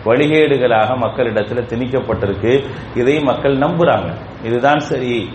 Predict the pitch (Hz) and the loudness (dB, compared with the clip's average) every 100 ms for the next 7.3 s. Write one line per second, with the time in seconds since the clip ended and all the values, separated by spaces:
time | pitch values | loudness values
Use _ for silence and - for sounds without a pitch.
0 | - - - 120 120 139 131 120 117 117 | -16 -14 -4 0 2 2 2 -2 -2 -2
1 | 110 95 104 123 131 147 135 123 131 123 | -2 -4 -4 -2 0 0 2 2 2 2
2 | 127 120 107 117 123 120 113 110 107 95 | -2 0 -2 -4 -4 -6 -4 -2 0 -2
3 | - - - - - - 180 202 196 185 | -4 -12 -16 -16 -14 -6 -2 2 4 6
4 | 160 143 156 160 151 139 139 135 120 123 | 6 4 2 2 0 0 0 0 -2 -2
5 | 131 131 120 110 107 110 110 107 110 107 | -4 -2 -4 -4 -2 0 2 2 0 0
6 | 127 123 117 110 110 113 107 104 107 98 | -2 0 0 0 -2 -2 -2 -4 -2 -4
7 | 87 92 98 | -2 -2 2